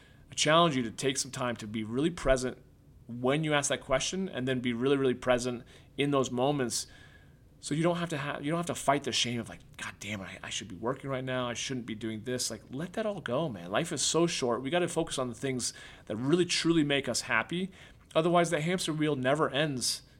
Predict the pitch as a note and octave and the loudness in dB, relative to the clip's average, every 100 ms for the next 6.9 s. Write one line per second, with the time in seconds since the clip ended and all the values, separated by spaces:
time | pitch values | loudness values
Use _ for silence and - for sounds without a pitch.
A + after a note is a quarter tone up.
0 | - C3+ E3+ D#3 - C3+ D#3+ D#3+ D#3 D3 | -8 0 0 0 -2 -2 0 0 0 2
1 | - - F3 D3 A#2 - - - - C#3 | 2 4 2 2 -2 -8 -20 -10 0 2
2 | D#3+ - - - - B2+ C#3+ D#3+ D3 D3+ | 2 -2 -14 -20 -2 4 6 6 6 4
3 | B2+ C3+ C#3 C3 A#2+ A2 A#2 A#2+ B2 A2+ | 4 2 2 2 2 2 2 2 0 0
4 | A#2+ A2 G2+ - - - - - B2+ B2+ | 2 2 0 -6 -10 -20 -20 -8 -2 0
5 | B2 A#2 A#2+ A2+ C#3+ C3+ A#2+ C3 A#2+ A#2 | 2 0 -4 -2 2 2 2 2 0 0
6 | A#2 B2+ B2 G#2+ A2 A#2+ A2+ - | -2 -2 -4 -4 0 2 2 -2